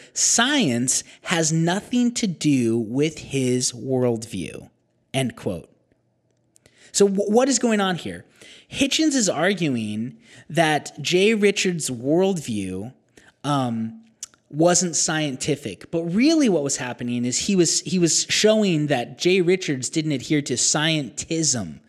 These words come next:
the presupposition, the belief, the faith-based position that the ma-, that the universe is only material and the only way we can know about it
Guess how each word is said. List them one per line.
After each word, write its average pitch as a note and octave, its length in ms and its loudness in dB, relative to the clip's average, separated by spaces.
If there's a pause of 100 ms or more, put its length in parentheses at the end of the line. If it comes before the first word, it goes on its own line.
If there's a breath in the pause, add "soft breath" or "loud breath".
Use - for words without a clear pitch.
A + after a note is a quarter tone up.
(460 loud breath)
the D3 160 0
presupposition, G3 1120 0
the B2 80 -2
belief, C#3+ 760 -2
the A#2 80 -8
faith-based F#3 720 -2
position B2 600 -4 (300 loud breath)
that - 300 -4
the D3 80 -2
ma-, D3 120 0 (200)
that C#3 200 -2
the C3+ 120 2
universe F3 460 2
is D3+ 100 0
only D#3+ 240 2
material C#3+ 800 2 (200 loud breath)
and C#3 120 -4
the C#3+ 80 -2
only E3+ 220 2
way D#3+ 160 4
we C#3 140 -2
can C#3 200 -4
know C#3 180 2
about A#2 300 -2
it A2 160 -6